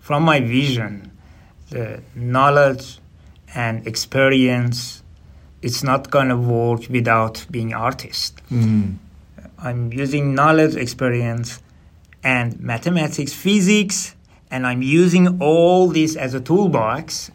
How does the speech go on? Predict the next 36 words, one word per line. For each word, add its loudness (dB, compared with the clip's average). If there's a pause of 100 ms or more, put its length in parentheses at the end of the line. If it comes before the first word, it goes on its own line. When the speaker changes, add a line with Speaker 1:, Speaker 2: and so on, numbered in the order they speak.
(180)
Speaker 1:
to -8
create 0
the -2
artwork. -4
<laughs> -2
Speaker 2:
Do -2
you 2
like 0
the 0
idea 0
of 0
applied -2
artist, -4
Speaker 1:
I 0
Speaker 2:
applied 2
Speaker 1:
think 4
Speaker 2:
art, 4
Speaker 1:
so. 4
Speaker 2:
or, -4 (340)
or 4
what, 4
how 4
you 2
call 2
your 4
works -6
then, -8 (100)
if, -6
Speaker 1:
I -4
Speaker 2:
if, 2 (120)
if 0
they 2
are 2
not -2
applied -4
art? -8